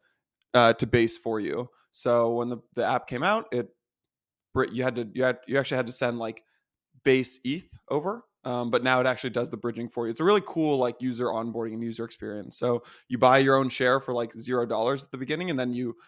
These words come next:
uh, it recommends you upload or you, you, you add, like, point oh one eth, and then you kinda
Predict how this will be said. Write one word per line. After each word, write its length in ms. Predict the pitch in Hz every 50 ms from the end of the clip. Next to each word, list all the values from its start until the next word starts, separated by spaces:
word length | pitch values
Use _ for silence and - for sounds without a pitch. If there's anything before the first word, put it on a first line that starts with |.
| _ _ _ _ _ _ _
uh, 400 | - 117 117 117 113 113 113 107 117 - _ -
it 60 | 127
recommends 400 | 131 131 127 - 131 123 120 117
you 60 | 123
upload 400 | 120 - 120 - 127 123 120 113 -
or 120 | - 123 120
you, 180 | 120 120 110 104 _ _
you, 240 | - 123 117 113 - _
you 160 | 120 113 -
add, 200 | - 117 117 104
like, 140 | 104 - - -
point 220 | - 139 131 127
oh 80 | 123 120
one 220 | 113 117 120 120
eth, 240 | - 123 143 190 -
and 100 | - -
then 120 | 127 123 123
you 200 | 123 120 120 123 _
kinda 160 | - 123 113